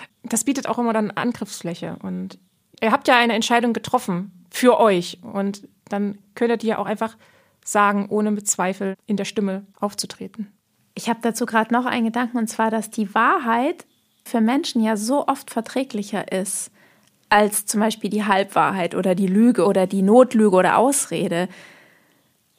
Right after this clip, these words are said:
Speaker 2: Also ich finde es ganz interessant, so seine Erfahrungen damit zu machen. Es bedeutet nicht, dass die jeder verträgt und jeder sagt, "Yippie,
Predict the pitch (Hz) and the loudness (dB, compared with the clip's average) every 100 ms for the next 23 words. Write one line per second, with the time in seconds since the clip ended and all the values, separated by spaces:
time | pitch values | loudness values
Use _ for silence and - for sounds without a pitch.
0 | 214 220 226 - 294 294 - 233 214 226 | 2 2 -2 -2 0 0 0 0 0 -2
1 | 233 - 247 254 233 214 220 226 220 - | -4 0 0 0 -2 0 0 0 -2 0
2 | 254 277 262 240 214 202 208 - 208 196 | 4 4 4 2 0 -2 -4 -2 -2 0
3 | 202 - 233 220 226 233 262 311 262 254 | -2 -2 2 4 2 0 0 0 -2 0
4 | 247 220 190 233 220 214 208 254 247 - | -2 2 6 6 4 0 0 2 2 2
5 | 208 208 233 220 220 214 214 240 240 226 | -2 2 4 4 4 0 0 -2 2 4
6 | 240 | 4